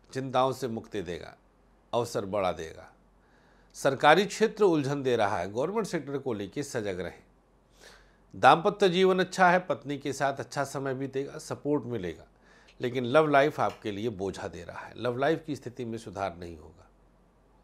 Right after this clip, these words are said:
स्वास्थ्य के मामले में आंख और किडनी की समस्या आपको परेशान करेगी।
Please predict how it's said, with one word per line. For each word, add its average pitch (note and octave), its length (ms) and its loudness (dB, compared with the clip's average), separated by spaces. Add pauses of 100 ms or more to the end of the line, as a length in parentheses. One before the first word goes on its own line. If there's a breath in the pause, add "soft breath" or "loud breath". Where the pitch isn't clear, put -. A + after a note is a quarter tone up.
(560 soft breath)
स्वास्थ्य F#3 500 10
के F#3+ 100 2
मामले F3+ 360 4
में F#3 420 0
आंख D3 360 2 (200)
और B2+ 200 -2 (140)
किडनी C#3+ 320 -4
की D3+ 140 -4
समस्या A2+ 520 -4
आपको G2+ 260 -4
परेशान G2 520 -6
करेगी। E2 440 -16